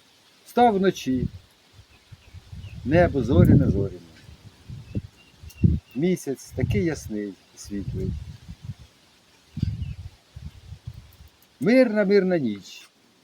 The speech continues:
І тільки десь здалеку, з-під Харкова, долунали такі тихі вибухи, які не да-, не дали так душі розслабитись, нагадали про війну. Я цей вірш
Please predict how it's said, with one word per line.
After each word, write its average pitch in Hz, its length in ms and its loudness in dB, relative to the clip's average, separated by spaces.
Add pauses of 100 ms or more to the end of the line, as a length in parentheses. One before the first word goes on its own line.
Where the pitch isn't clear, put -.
(260)
І 175 60 -10
тільки 220 200 -2
десь 220 460 -2 (240)
здалеку, 170 800 0 (260)
з-під - 260 -4
Харкова, 165 640 -2 (760)
долунали 190 460 4
такі 170 200 -8
тихі 175 280 -2
вибухи, 107 440 -6 (840)
які 190 380 -4 (1300)
не 156 120 2
да-, 170 240 4
не 175 140 2
дали 165 400 2 (360)
так - 460 0
душі 131 340 -2
розслабитись, 117 720 -6 (540)
нагадали 139 400 0
про 120 160 -4
війну. 85 360 -8 (1900)
Я 190 220 2
цей 214 140 -2
вірш 208 360 -4